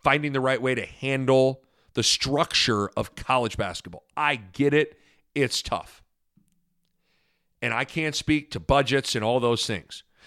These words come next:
But I just know what has been problematic with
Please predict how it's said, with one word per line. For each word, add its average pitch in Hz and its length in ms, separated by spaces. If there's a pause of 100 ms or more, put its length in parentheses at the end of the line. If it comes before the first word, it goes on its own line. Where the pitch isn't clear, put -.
(160)
But 127 200 (120)
I 135 260
just 165 380
know 117 460 (1000)
what 143 260
has 143 200
been 131 200
problematic 143 1120 (1000)
with - 320